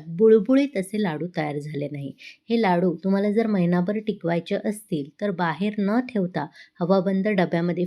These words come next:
फ्रीजमध्ये ठेवायचे आणि जेव्हा तुम्हाला लाडू खायचा असेल, तेव्हा अर्धा ते एक तास आधी फ्रीजमधून बाहेर काढायचा आणि लाडू खाऊ शकता. तुम्ही सुद्धा मी सांगितलेल्या पद्धतीने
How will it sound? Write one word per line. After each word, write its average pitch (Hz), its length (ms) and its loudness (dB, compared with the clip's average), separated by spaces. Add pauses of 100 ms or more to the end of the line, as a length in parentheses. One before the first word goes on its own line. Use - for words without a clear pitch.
फ्रीजमध्ये 240 560 2
ठेवायचे 180 600 -2
आणि 208 220 0
जेव्हा 190 300 4
तुम्हाला 214 360 0
लाडू 190 340 2
खायचा 196 400 -2
असेल, 196 320 0 (320)
तेव्हा 202 360 0
अर्धा 180 340 2
ते 214 140 -2
एक - 300 -4
तास 180 180 0
आधी 175 260 -2
फ्रीजमधून 180 600 2
बाहेर 170 360 -2
काढायचा 208 480 0
आणि 220 540 -6
लाडू 170 320 -2
खाऊ 147 280 2
शकता. - 500 -10 (160)
तुम्ही 226 160 2
सुद्धा 226 300 0
मी 226 220 2
सांगितलेल्या 220 600 0
पद्धतीने 180 680 0